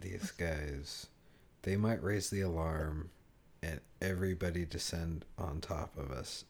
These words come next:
and I think our odds would be a lot better with the other three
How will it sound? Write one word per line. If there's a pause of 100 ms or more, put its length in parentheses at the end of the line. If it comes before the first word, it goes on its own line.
and
I
think
our
odds
would
be
a
lot
better
with
the
other
three